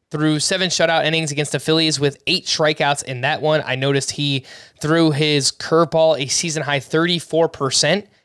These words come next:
and it's far and away his best pitch, so I do like that pitch mix change for Nick Lodolo. And then Ross Stripling, in his return to the Blue Jays,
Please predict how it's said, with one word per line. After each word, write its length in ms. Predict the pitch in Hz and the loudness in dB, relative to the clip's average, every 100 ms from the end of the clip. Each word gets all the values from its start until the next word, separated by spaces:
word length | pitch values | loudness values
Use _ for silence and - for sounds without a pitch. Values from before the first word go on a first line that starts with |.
| _ | _
and 100 | 131 | -4
it's 140 | 131 - | -4 0
far 200 | 135 156 | 2 2
and 80 | |
away 200 | 143 139 | 2 0
his 180 | 139 127 | 0 0
best 240 | 139 131 - | 0 -2 -2
pitch, 200 | 156 - | -2 0
so 200 | 147 117 | 0 0
I 60 | |
do 140 | 117 135 | -2 0
like 260 | 127 127 | 0 0
that 240 | 127 120 - - _ _ | 0 -2 -6 -20 _ _
pitch 200 | - 156 | -6 -2
mix 220 | 151 139 | -2 -2
change 280 | - 143 143 | 0 0 -2
for 320 | - 131 127 - | -2 -2 -2 -2
Nick 220 | 139 - | -6 -6
Lodolo. 500 | 120 151 165 160 160 - | -2 0 2 0 -4 -10
And 160 | - 151 | -6 -2
then 200 | 143 135 | -2 0
Ross 240 | 156 196 | 2 2
Stripling, 380 | - 185 185 175 | 0 -2 0 -2
in 180 | 151 165 | -2 -4
his 180 | 156 143 | -2 -4
return 600 | 131 - 170 175 175 170 - _ _ _ | -4 -2 2 2 2 -2 -10 _ _ _
to 100 | - | -4
the 80 | 151 | -2
Blue 180 | 139 160 | 0 0
Jays, 420 | 165 160 160 | 2 0 0